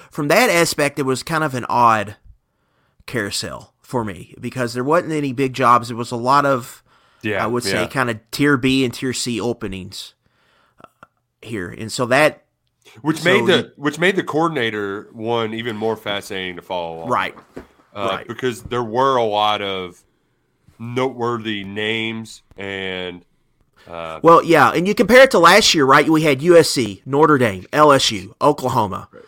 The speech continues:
Speaker 1: Like, we just had a lot of, uh, big boys, uh, come open,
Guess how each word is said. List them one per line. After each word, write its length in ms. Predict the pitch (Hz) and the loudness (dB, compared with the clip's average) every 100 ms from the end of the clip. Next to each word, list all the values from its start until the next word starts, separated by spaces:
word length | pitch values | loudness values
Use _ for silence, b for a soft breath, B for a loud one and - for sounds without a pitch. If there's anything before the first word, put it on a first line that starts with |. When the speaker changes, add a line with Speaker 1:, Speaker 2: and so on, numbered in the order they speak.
| B - | B -8
Speaker 1:
Like, 140 | 120 | -2
we 100 | 156 | -2
just 180 | 156 175 | 0 2
had 140 | 185 | 4
a 60 | 151 | 6
lot 220 | 143 151 | 6 6
of, 160 | 123 117 _ _ _ _ - | 4 -2 _ _ _ _ -16
uh, 60 | |
big 260 | 117 160 123 | 0 0 0
boys, 460 | 117 110 98 - - b b b | -4 -4 -6 -12 -14 b b b
uh, 100 | - | -14
come 280 | - 139 123 | -4 0 2
open, 380 | 123 123 98 | 2 0 -10